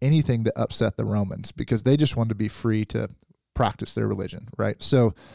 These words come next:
it's, it's home team on Palm Sunday, and it's, it's, it's the, it's the,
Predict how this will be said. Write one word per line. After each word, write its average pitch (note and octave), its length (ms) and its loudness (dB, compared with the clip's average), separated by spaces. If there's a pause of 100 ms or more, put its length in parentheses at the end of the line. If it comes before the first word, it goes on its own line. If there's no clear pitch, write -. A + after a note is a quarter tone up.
(480)
it's, - 220 2 (160)
it's C3+ 180 2
home E3+ 300 6
team D3 300 6
on A#2+ 180 4
Palm A2 260 0
Sunday, A2+ 400 2
and - 100 -2
it's, - 300 -4
it's, - 260 -6
it's B2 140 0
the, - 160 -4 (380)
it's - 180 2
the, A#2 320 6